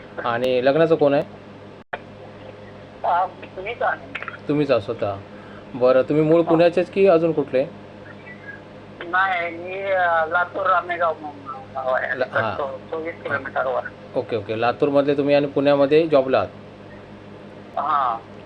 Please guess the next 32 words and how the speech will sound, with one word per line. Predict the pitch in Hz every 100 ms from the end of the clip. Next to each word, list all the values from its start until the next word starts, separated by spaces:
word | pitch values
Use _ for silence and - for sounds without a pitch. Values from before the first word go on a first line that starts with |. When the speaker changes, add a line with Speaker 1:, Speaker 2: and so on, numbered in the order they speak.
| 127
Speaker 1:
बरं. | 110 98 98
आणि, | 113 117 123 123 123 123
अ, | 123 123 120
ठीक | 117 143 127
आहे. | 110
बरं, | 123 123 123 - - - 135
अ, | 123 123 123 127 131 - - - - - - - - - -
अ, | 135
जॉब | 139 160 165
काय | 190
करता? | 170 139 147 196 - - - - - - - - - - - - - - - - -
Speaker 2:
मी, | 175
अ, | 190 208 190 170 156 - - - 180
हॉस्पिटलमध्ये | 175 269 233 208 214 208
आहे, | 208 180
ऑपरेशन | 165 180 175 175 175
थिएटरला. | 160 156 135 131 - - - - -
Speaker 1:
ऑपरेशन | 131 160 151 151
थिएटरला, | 135 131 120
अरे | 120
वा. | 120 107 104 - - -
आणि | 123 123 127 127 127 127 139
पगार | 139 165
किती | 151 143
Speaker 2:
हां. | 147
Speaker 1:
आहे? | 160 - - - - - - - - - - - - - - - - - - - -
Speaker 2:
पंचवीस | 160 156 190 -
ते | -
तीस | - 233 -
हजार | 185 180 180
येतो | 165 - 160
महिना. | 135 127